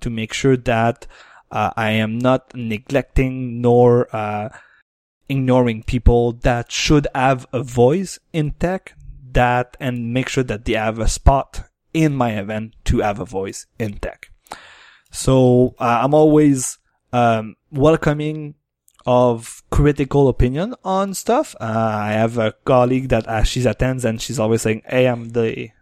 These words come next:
like, rare only woman." Uh, and she tells that to me a lot. So, um, like, this makes me, uh, reflect and also try to change some of the stuff and see how I can expose, uh, those events, uh, to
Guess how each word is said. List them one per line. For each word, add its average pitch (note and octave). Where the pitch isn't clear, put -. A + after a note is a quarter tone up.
like, A#2
rare A#2+
only A#2
woman." A3
Uh, A2
and A2
she -
tells A#2+
that B2
to C3+
me B2+
a C#3
lot. F3
So, B2+
um, G#2+
like, B2+
this D#3+
makes D3
me, C#3+
uh, B2
reflect A2+
and C3+
also B2+
try C3
to A#2
change B2+
some A#2
of G#2+
the G#2+
stuff -
and A#2+
see -
how A#2
I A#2
can A2+
expose, C#3
uh, A2+
those A2+
events, A#2
uh, A2
to C#3